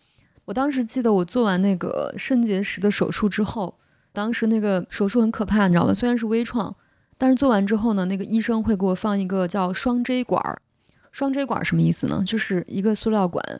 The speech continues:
因为你的那个输尿管是很长的，你要把塑料管的这一头放在肾脏里，这个整个塑料管通过你的输尿管，就整个它这个塑料管是跟你的输尿管是重合的，然后另外一头在你的膀胱里面，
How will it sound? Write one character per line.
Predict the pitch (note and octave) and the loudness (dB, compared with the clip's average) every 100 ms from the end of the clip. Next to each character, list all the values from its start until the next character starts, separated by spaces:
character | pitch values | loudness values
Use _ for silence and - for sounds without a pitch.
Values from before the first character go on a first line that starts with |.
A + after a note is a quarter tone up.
| - _ _ _ | -16 _ _ _
因 | - B3+ | 0 2
为 | |
你 | B3 | 4
的 | F#3 F#3+ | 4 2
那 | G#3+ | 0
个 | G#3+ F#3+ F3+ | 2 2 0
输 | - - C#4+ | -2 0 4
尿 | C4 | 4
管 | F#3+ F3 | 2 0
是 | A#3 | -2
很 | G3+ | -2
长 | E3 - - D#3+ | -2 -4 -2 -4
的， | F#3 G3 - _ _ _ _ _ | -4 -4 -8 _ _ _ _ _
你 | G#3+ | -2
要 | B3 | 0
把 | B3 F#3+ F3 | 0 -2 -4
塑 | - - | -8 -4
料 | C4 A#3 | 0 0
管 | G3 D#3+ | -2 -6
的 | - - | -6 -4
这 | D4+ | -2
一 | A3 | -2
头 | - E3+ F3 | 0 2 2
放 | B3 A3 | 2 2
在 | G#3 F3+ | 2 2
肾 | - A#3+ | 2 2
脏 | G#3 F3 F3 | 2 0 -2
里， | - - _ _ _ | -4 -10 _ _ _
这 | - C4 | -6 -2
个 | A#3+ | 0
整 | G3 | -2
个 | F3 A#3 | -2 -2
塑 | - | -2
料 | B3+ G#3 | -2 -2
管 | E3+ - | -4 -6
通 | D3+ C#4 | -4 -2
过 | C#4 A#3+ | 0 0
你 | E3 | 0
的 | - E3+ | -4 -8
输 | - G#3 | -4 0
尿 | G#3+ F3+ | 0 0
管， | - - - _ _ _ | -2 -8 -12 _ _ _
就 | A#3 | -6
整 | G#3+ F#3+ | -4 0
个 | B3+ | 0
它 | B3+ C4 | -2 -2
这 | A#3+ | -2
个 | |
塑 | A#3+ B3 | -4 -2
料 | A3 | -2
管 | F#3 F#3 | 0 -2
是 | G3+ | -2
跟 | G#3 A3 | -2 0
你 | |
的 | F#3 | 0
输 | F#3+ - | -2 0
尿 | A#3+ G#3+ | 2 2
管 | - E3+ | 0 -4
是 | |
重 | - F#3 | -2 0
合 | G3 - | 0 -2
的， | D2+ G#2+ | -2 0
然 | |
后 | G3 | 0
另 | G#3+ A#3 | 0 0
外 | A3 | 0
一 | F#3+ | 0
头 | F3+ | -2
在 | F3 F#3+ | 0 0
你 | |
的 | F3+ | 0
膀 | - F3 | 0 0
胱 | F3+ G3 | 0 0
里 | F#3+ | -2
面， | - G#3 | -6 -8